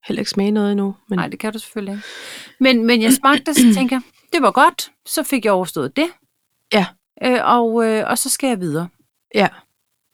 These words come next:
Speaker 1: Men, men jeg har, altså, jeg, jeg skal lige med mig igennem nogle stykker, kan jeg mærke.
Speaker 2: Ja.
Speaker 1: Men t-, så må den smagssans altså også godt komme tilbage snarest.
Speaker 2: Snarest.
Speaker 1: Men lige om lidt er det jo over.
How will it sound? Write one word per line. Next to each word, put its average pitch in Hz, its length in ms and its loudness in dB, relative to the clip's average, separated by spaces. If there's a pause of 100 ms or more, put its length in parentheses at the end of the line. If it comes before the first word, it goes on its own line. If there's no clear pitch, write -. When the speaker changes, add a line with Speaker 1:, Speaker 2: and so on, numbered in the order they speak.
(600)
Speaker 1:
Men, 208 280 0
men 190 160 0
jeg 185 100 2
har, 269 340 4
altså, 196 200 0 (100)
jeg, 185 140 -4 (480)
jeg - 320 -6
skal 302 240 4
lige 262 180 6
med 240 420 2
mig 220 120 6
igennem 208 280 2
nogle 214 140 2
stykker, 185 340 0
kan 185 140 -2
jeg 175 80 2
mærke. 139 300 -2 (240)
Speaker 2:
Ja. 147 200 0
Speaker 1:
Men 185 220 0
t-, - 240 -10
så - 120 -4
må 220 120 2
den 214 220 -2
smagssans - 880 -6
altså 165 220 -6
også 165 120 -6
godt 170 200 -4 (280)
komme 185 160 -2
tilbage 147 480 0 (120)
snarest. 143 680 0 (220)
Speaker 2:
Snarest. - 300 -6
Speaker 1:
Men 190 120 2
lige 247 120 6
om 285 60 8
lidt 269 160 6
er 320 80 6
det 269 60 6
jo 214 140 6
over. 180 280 6